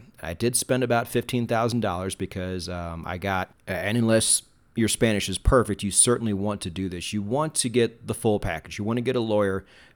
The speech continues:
who is going to help you, or who's gonna have somebody come with you to open up a bank account, to get certain cards, handle any paperwork you need done. And that's what I did,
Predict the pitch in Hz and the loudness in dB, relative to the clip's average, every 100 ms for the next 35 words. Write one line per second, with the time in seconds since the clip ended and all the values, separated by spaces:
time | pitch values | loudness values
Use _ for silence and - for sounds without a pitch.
0 | - 104 101 - 104 104 101 104 107 104 | -2 0 0 -2 -2 0 0 0 2 0
1 | 101 101 101 98 101 101 113 110 113 117 | 0 0 0 0 -2 -2 -2 0 2 2
2 | 113 110 101 - 98 120 156 - 120 107 | 0 0 -2 -2 0 2 2 4 4 4
3 | 98 95 85 92 127 127 123 127 117 110 | 0 -4 -6 0 0 0 0 0 0 -2
4 | - 92 95 - - 92 - 80 127 120 | -4 -8 -8 -4 -2 -4 -6 0 6 8
5 | 113 110 101 - - _ _ - 127 120 | 8 4 -2 -8 -18 _ _ -4 0 4
6 | 113 113 104 - 117 110 104 101 - 92 | 4 4 4 4 4 4 4 4 2 -4
7 | 87 87 104 101 101 98 - - _ _ | -4 -4 -2 -2 -2 -4 -6 -18 _ _
8 | _ _ 117 123 131 139 135 117 110 123 | _ _ -4 -2 -2 -2 -4 -2 0 2
9 | - 127 120 113 127 76 | 4 4 4 2 0 -2